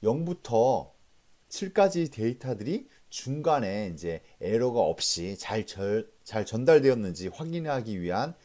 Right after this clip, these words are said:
체크용 바이트라고, 예, 이해하시면 되겠습니다.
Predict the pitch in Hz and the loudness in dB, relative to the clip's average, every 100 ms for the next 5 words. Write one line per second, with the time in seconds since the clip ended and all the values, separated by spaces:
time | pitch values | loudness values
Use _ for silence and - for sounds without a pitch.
0 | _ - - 196 - 120 151 214 - _ | _ -8 -6 -6 -4 -2 -2 -6 -14 _
1 | _ - 98 104 - 110 98 131 190 233 | _ -10 -8 -8 -6 -6 -4 0 0 -2
2 | - - _ _ _ _ _ _ - _ | -12 -20 _ _ _ _ _ _ -20 _
3 | _ _ - - - - - 98 90 113 | _ _ -20 -20 -20 -20 -12 -8 -4 -2
4 | 120 117 113 92 90 87 90 80 87 156 | -2 -4 -8 -6 -8 -8 -10 -6 -6 -8